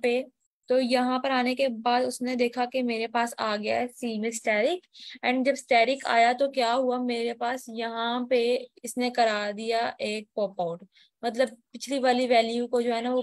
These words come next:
पॉप आउट कराएगा, उससे आएगी वैल्यू बस L, E and E। T जो है ना वो मेरा सबसे आखिरी index पे पड़ा हुआ था, तो वो निकल चुका है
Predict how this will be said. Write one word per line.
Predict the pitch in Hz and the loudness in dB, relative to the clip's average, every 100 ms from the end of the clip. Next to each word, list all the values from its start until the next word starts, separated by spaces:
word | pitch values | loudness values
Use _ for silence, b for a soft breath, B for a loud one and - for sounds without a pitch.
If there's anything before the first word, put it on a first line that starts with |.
| 247 | -2
पॉप | 214 220 | -2 -2
आउट | 226 | -2
कराएगा, | 233 220 214 254 | -2 0 0 0
उससे | 254 254 - | 0 -2 -2
आएगी | 214 214 208 247 | -2 -2 -2 -2
वैल्यू | 240 214 240 240 | 0 0 0 -4
बस | 247 - | -8 -4
L, | 214 208 285 - _ _ _ _ - | 0 0 -2 -8 _ _ _ _ -6
E | 226 226 254 311 - _ _ _ | -4 -2 -2 -4 -12 _ _ _
and | 214 214 214 | -2 -2 -4
E। | 220 190 202 _ _ _ | -6 -6 -10 _ _ _
T | 262 262 | 0 0
जो | 254 285 | 4 4
है | 262 | 4
ना | 302 | 2
वो | |
मेरा | 294 254 262 | 4 4 4
सबसे | 277 247 269 | 0 -2 -2
आखिरी | 240 226 262 | 0 0 -2
index | 247 233 247 | 0 -2 -2
पे | 254 | -2
पड़ा | 214 220 | 0 2
हुआ | 247 269 | 2 0
था, | 269 | -4
तो | 285 277 254 | -4 -2 0
वो | 233 | 2
निकल | 254 233 226 220 | 0 0 -4 -6
चुका | 226 220 | -6 -6
है | 180 | -8